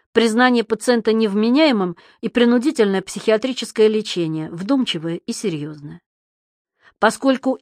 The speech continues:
исключительные состояния возникают внезапно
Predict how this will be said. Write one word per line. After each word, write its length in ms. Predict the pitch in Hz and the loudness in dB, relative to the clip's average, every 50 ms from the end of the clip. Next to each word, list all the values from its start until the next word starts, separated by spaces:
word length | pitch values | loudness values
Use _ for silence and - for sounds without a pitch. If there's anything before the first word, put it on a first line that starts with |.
| _ _ | _ _
исключительные 880 | 233 214 - - 240 226 226 - - 262 247 - 240 226 226 226 226 | -8 -8 -4 -2 -2 -2 -2 0 -2 -2 0 2 0 2 2 0 -2
состояния 880 | 214 - 220 208 - 220 214 220 220 220 220 208 190 165 160 156 165 170 - _ _ _ _ _ | -2 -4 -6 -4 0 2 2 2 2 2 0 0 0 -2 -4 -4 -6 -10 -14 _ _ _ _ _
возникают 580 | - 180 196 180 202 220 214 226 220 208 190 170 | -4 -4 -2 0 -2 -2 2 4 4 4 2 0
внезапно 760 | 170 180 202 202 208 196 220 254 262 247 - - 170 156 | -2 -2 -2 -2 -2 0 2 0 0 0 0 -6 -8 -8